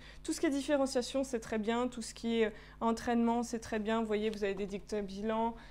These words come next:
avec des couleurs différentes en fonction des niveaux des élèves, ça c'est vraiment, euh, vraiment top. J'aime beaucoup, mais j'avouerai que je ne fais pas tout parce que sinon c'est très long et ça ne rentre pas dans l'année scolaire.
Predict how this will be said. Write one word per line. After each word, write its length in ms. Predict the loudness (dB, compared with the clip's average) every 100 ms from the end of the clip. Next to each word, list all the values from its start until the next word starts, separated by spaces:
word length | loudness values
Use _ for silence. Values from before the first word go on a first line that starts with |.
| -8
avec 280 | -2 0 2
des 100 | 0
couleurs 320 | 0 2 2
différentes 520 | 2 -2 -2 -2 -2
en 60 | -4
fonction 360 | -6 -8 -4 0
des 120 | 2
niveaux 260 | 2 2 2
des 220 | 2 0
élèves, 260 | 0 0 -2
ça 180 | -6
c'est 160 | -8 -6
vraiment, 420 | -6 -4 -2 -2
euh, 120 | -4 -8 -14 -20 -20 -18 -14
vraiment 380 | -2 2 4 4
top. 320 | 4 4 2 -6 -18 -20 -20 -10
J'aime 280 | 6 8 10
beaucoup, 640 | 8 6 8 8 8 6 0
mais 300 | 0 6 6
j'avouerai 460 | 8 6 6 4 4
que 280 | 4 4 2 2
je 140 | 6
ne 80 | 6
fais 180 | 4 4
pas 160 | 4
tout 240 | 4 0 0
parce 300 | 0 -2 -2
que 80 |
sinon 320 | -4 0 0 -2
c'est 160 | -4
très 240 | -4 0 4
long 240 | 4 4
et 60 | 0
ça 180 | -2
ne 80 | -4
rentre 340 | -2 -4 -4 -2
pas 180 | -2
dans 120 | -2 -2
l'année 220 | -2 -2
scolaire. 500 | -2 0 0 0